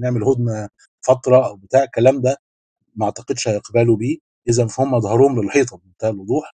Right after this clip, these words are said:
يعني زي، يعني أنا لو، لو، لو في، في وضع الكيان الصهيوني أحس بخطر شديد جدًا، جدًا، ولازم أت-، آه، لازم أشوف حل عميق، مش مجرد حل، آه،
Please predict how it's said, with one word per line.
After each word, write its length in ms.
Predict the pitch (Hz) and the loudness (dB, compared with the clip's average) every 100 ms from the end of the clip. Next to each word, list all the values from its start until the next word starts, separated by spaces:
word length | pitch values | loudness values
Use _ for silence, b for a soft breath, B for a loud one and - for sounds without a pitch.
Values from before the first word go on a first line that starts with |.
| _ _ _ _ - | _ _ _ _ -16
يعني 320 | 95 98 101 _ | -12 -12 -14 _
زي، 180 | 98 110 101 | -8 -8 -8
يعني 200 | 104 98 - 101 - 110 | -18 -18 -20 _ -16 -6
أنا 120 | 113 | -4
لو، 280 | 107 98 - | -2 -6 -10
لو، 200 | 104 104 104 | -18 -18 -18
لو 140 | 98 | -18
في، 240 | 92 - 98 | -16 -18 -18
في 340 | - 101 98 98 | -16 -12 -12 0
وضع 300 | 117 147 120 | 2 4 2
الكيان 520 | 101 101 - 113 127 | -2 -8 -2 0 0
الصهيوني 580 | 127 - 104 131 170 185 _ _ _ _ - | -4 -6 -6 -4 -4 -8 _ _ _ _ -10
أحس 220 | - 127 113 | -6 -6 -6
بخطر 320 | - 123 139 | -4 -6 -6
شديد 340 | - 104 123 | -8 -6 -4
جدًا، 400 | 120 131 123 98 120 | -6 -6 -10 -4 -2
جدًا، 320 | 127 156 165 _ _ _ _ _ - | -2 -4 -14 _ _ _ _ _ -10
ولازم 680 | 107 110 107 117 127 123 104 | -4 -2 2 2 2 0 -4
أت-، 100 | - _ - - - | -8 _ -12 -12 -12
آه، 320 | 98 98 95 98 | -14 -14 -10 0
لازم 360 | 123 131 113 - | 2 2 -2 -6
أشوف 200 | - 123 | -14 -6
حل 380 | - 127 123 123 _ _ _ _ - | 2 2 2 -8 _ _ _ _ -12
عميق، 340 | 110 110 135 - - _ | -4 0 0 -2 -20 _
مش 200 | 98 - 101 | -16 -14 -2
مجرد 320 | 110 123 120 | 0 0 -2
حل، 360 | - 123 117 | 2 2 2
آه، 280 | 104 98 95 | -6 -10 -16